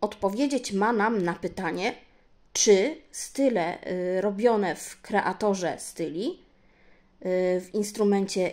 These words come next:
Yamaha P S R S dziewięćset, P S R dziewięćset siedemdziesiąt i P S R S sześćset siedemdziesiąt będą działać, y, w klawiszu firmy KORG,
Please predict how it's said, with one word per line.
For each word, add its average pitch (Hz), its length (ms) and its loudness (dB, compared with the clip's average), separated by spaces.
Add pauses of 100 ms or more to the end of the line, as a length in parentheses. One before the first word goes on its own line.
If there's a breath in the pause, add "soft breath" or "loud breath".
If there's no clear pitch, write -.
Yamaha 196 760 0 (160)
P - 180 -2
S 190 240 -6
R 180 200 -4 (100)
S 175 280 -4
dziewięćset, 156 920 -4 (680 soft breath)
P 208 160 2
S 196 240 -4
R 170 220 -4
dziewięćset 190 600 0
siedemdziesiąt 196 920 -4 (100)
i 175 200 -10 (120)
P - 140 -2
S - 260 -12
R - 160 -4 (100)
S 180 340 -6 (100)
sześćset - 580 -8
siedemdziesiąt - 760 -8 (880 soft breath)
będą 294 460 6 (120)
działać, 196 680 2 (1000 soft breath)
y, 175 320 0
w - 160 -14
klawiszu 208 580 0
firmy 175 380 -4
KORG, 339 560 2